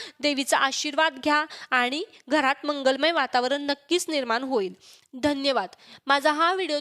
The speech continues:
तुम्हाला आवडला असेल, माझी ही माहिती तुम्हाला जर माहिती पूर्ण वाटली असेल, तर प्लीज माझ्या चॅनलला एक सबस्क्राईब नक्की करा, कारण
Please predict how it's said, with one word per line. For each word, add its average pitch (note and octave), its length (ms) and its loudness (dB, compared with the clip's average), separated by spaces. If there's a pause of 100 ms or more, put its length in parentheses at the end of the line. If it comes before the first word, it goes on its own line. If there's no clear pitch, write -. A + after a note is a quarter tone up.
तुम्हाला C#4+ 320 0
आवडला C#4+ 460 0
असेल, E4+ 300 -2
माझी C4+ 320 -2
ही C#4+ 200 -2
माहिती D4 400 -6
तुम्हाला C4 340 0
जर C4+ 140 -4
माहिती C#4 320 -4
पूर्ण E4 300 -4
वाटली C#4 340 0
असेल, B3+ 340 0
तर B3+ 100 0
प्लीज D4+ 320 -6
माझ्या B3+ 260 -2
चॅनलला B3+ 440 -2
एक C4+ 180 -2
सबस्क्राईब B3+ 540 -2
नक्की C#4+ 320 -4
करा, A#3 280 0 (480)
कारण D4+ 260 4